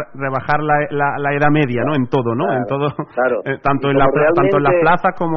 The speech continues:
Speaker 1: en las asociaciones, como en, en
Speaker 2: Justo,
Speaker 1: todo, ¿no?
Speaker 2: justo, justo, es lo más importante de, de la lucha de la sociedad o de la asociación nuestra es velar porque la gente joven venga por detrás y nos empuje.
Speaker 1: Ujú.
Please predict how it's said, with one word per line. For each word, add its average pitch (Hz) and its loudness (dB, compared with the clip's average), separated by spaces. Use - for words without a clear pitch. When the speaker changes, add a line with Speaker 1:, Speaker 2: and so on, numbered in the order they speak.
Speaker 1:
en 147 -2
las 139 0
asociaciones, 160 -2
como 139 -4
en, 131 -2
en 131 -4
Speaker 2:
Justo, 143 -2
Speaker 1:
todo, 117 -2
¿no? 135 -8
Speaker 2:
justo, - -14
justo, 120 -12
es 107 -8
lo 120 -6
más 143 -8
importante 131 -8
de, 87 -12
de 101 -8
la 92 -4
lucha 120 -8
de 120 -4
la 120 -2
sociedad 117 -2
o 123 -10
de 120 -2
la - 0
asociación 113 -6
nuestra 127 -4
es 135 -4
velar 123 2
porque 123 -10
la 127 -4
gente 107 -14
joven 110 -8
venga 110 -6
por 110 -8
detrás 104 -10
y 123 -10
nos 131 -12
empuje. 87 -14
Speaker 1:
Ujú. 117 -4